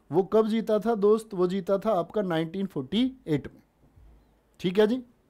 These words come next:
आगे चलेंगे। उन्नीस सौ बत्तीस, उन्नीस सौ छत्तीस, उन्नीस सौ अड़तालीस,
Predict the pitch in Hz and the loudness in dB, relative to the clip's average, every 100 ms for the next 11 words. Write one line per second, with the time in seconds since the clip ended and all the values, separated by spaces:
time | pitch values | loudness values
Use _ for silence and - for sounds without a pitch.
0 | _ _ _ _ - 147 139 107 101 104 | _ _ _ _ -12 -4 -2 -4 -10 -20
1 | 117 _ _ _ _ _ _ _ _ _ | -20 _ _ _ _ _ _ _ _ _
2 | _ _ _ _ _ 180 226 269 285 214 | _ _ _ _ _ 4 4 4 4 2
3 | 214 269 254 226 233 254 - 202 202 247 | 2 -2 0 0 0 -2 -2 -4 -2 -4
4 | 233 220 220 226 175 185 180 214 226 - | 0 0 2 0 2 2 2 2 -4 -10